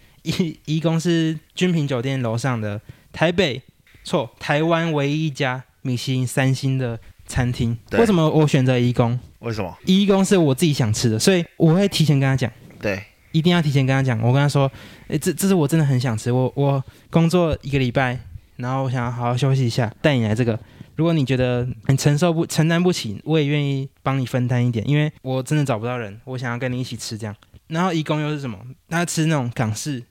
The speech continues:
Speaker 1: 中式料理啊。
Speaker 2: 对。
Speaker 1: 所以他不会有太多海鲜，而且他可选择。
Speaker 2: 嗯。
Speaker 1: 你不吃牛，哎，不要点牛。你不吃猪，你不吃鸭，不吃羊，都可以选择。
Speaker 2: 对。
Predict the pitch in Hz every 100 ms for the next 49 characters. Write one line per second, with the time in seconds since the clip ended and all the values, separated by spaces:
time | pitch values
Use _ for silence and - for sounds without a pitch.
0 | _ _ _ 143 135 135 135 131 117 101
1 | - _ _ - 101 92 - 196 156 -
2 | 185 160 156 185 170 - _ 151 135 107
3 | - - 185 156 151 135 113 123 113 -
4 | 170 170 180 - 143 147 - 110 101 98
5 | 117 - 156 180 185 196 156 131 160 165
6 | - 147 147 117 107 107 - 135 143 156
7 | 147 139 139 - - _ - 143 139 117
8 | 170 - 147 139 139 135 147 - 131 127
9 | 104 113 131 143 - 123 101 - 120 _
10 | - 113